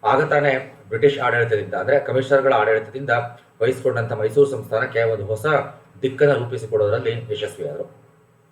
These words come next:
ಈಗ ಇವರು ಕೈಗೊಂಡಂತಹ ಆಡಳಿತ ಸುಧಾರಣೆಗಳನ್ನ ಗಮನಿಸೋಣಂತೆ.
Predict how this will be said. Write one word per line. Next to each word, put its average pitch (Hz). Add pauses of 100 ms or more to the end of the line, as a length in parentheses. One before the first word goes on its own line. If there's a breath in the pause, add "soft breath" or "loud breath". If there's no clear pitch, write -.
(120)
ಈಗ 139 (560 loud breath)
ಇವರು 143
ಕೈಗೊಂಡಂತಹ 143
ಆಡಳಿತ 127
ಸುಧಾರಣೆಗಳನ್ನ 110 (200)
ಗಮನಿಸೋಣಂತೆ. 107